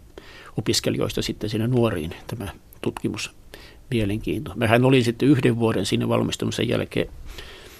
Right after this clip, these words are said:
oikeuspoliittisella tutkimuslaitoksella tutkimassa huumausainerikollisuutta,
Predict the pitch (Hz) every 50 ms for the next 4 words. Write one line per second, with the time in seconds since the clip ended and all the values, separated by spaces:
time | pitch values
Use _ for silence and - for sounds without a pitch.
0 | - - - - 143 127 120 - 110 - - - 113 110 - - 110 - 139 123
1 | - - 120 113 110 - 135 123 113 - - - - 123 120 - 123 - - -
2 | 117 120 - 113 120 120 107 104 - - 117 113 104 107 101 - - 107 110 101
3 | - - 110 - - -